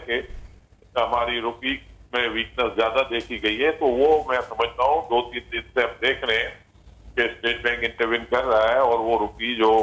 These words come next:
बहुत बुरी तरह गिर रहा था, अब सही हो गया है। और आज interest rate भी बढ़ा है quarter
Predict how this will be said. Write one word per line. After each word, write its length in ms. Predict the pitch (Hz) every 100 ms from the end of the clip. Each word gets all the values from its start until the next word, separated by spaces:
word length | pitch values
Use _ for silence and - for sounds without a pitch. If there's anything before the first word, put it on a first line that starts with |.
| 107 -
बहुत 240 | 110 117 -
बुरी 160 | 120 -
तरह 280 | 110 113 -
गिर 120 | 135
रहा 180 | 113 101
था, 160 | 117 120
अब 240 | 117 117 - _ _ _ _ - - - - _
सही 200 | - 135 110
हो 140 | 110 107
गया 180 | 85
है। 100 | 82 - - - - - - - - - -
और 360 | 123 123 135 -
आज 280 | 127 139 127
interest 380 | - - 123 120
rate 200 | 127 135
भी 80 | 143
बढ़ा 260 | 139 127 127
है 80 | 139
quarter 380 | 139 120 117